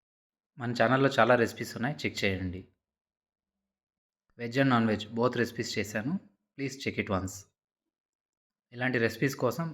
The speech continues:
మన ఛానల్ని సబ్స్క్రైబ్ చేసుకోండి. వీలైతే బెల్ ఐకాన్ కూడా ప్రెస్ చేయండి. నెక్స్ట్ నేను ఏ రెసిపీ చేయాలో కామెంట్ చేయండి. నేను అప్పుడు అది చేసి మీకు వీడియో పోస్ట్ చేస్తాను.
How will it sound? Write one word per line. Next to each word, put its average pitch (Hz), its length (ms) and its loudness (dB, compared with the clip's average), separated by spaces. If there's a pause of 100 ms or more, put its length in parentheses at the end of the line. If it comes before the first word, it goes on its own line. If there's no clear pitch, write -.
మన 117 160 -4
ఛానల్ని 120 260 2
సబ్స్క్రైబ్ 101 380 0
చేసుకోండి. 110 420 -4 (360)
వీలైతే 117 320 -2 (360)
బెల్ 120 180 2
ఐకాన్ 117 320 0
కూడా 113 100 0 (120)
ప్రెస్ 110 240 -2
చేయండి. 95 340 -2 (2250)
నెక్స్ట్ 127 220 -6
నేను 127 160 4
ఏ - 100 6
రెసిపీ 139 300 2
చేయాలో 117 300 2 (440)
కామెంట్ 143 240 0
చేయండి. 95 220 -6 (160)
నేను 120 180 -4
అప్పుడు 117 160 0
అది 107 160 -4
చేసి 120 240 0 (320)
మీకు 127 220 -10
వీడియో 123 260 4
పోస్ట్ 107 220 0
చేస్తాను. 98 360 -6